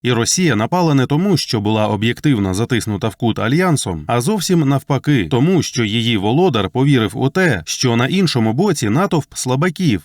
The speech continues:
яких можна залякати, просто захопивши Україну. Хотів як краще, вийшло як завжди.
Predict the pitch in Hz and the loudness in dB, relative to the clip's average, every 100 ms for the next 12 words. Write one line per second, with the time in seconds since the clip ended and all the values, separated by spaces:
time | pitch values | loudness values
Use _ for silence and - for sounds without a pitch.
0 | - 156 233 208 120 117 98 95 104 131 | -2 -2 0 0 0 0 0 0 0 0
1 | 151 208 156 98 117 160 - 135 113 127 | 0 0 0 -4 -2 -2 0 -2 0 -2
2 | 120 - 214 - 170 127 - 113 101 87 | -2 -2 -2 0 0 0 0 -2 -2 -4
3 | 80 - _ _ 147 156 226 127 107 110 | -8 -14 _ _ -4 0 0 0 -2 -4
4 | - - 208 - - 117 98 113 220 202 | -4 -2 0 0 -4 -4 -2 0 0 0
5 | 196 185 151 113 104 92 98 85 80 80 | 0 0 0 0 -2 -2 -4 -4 -6 -12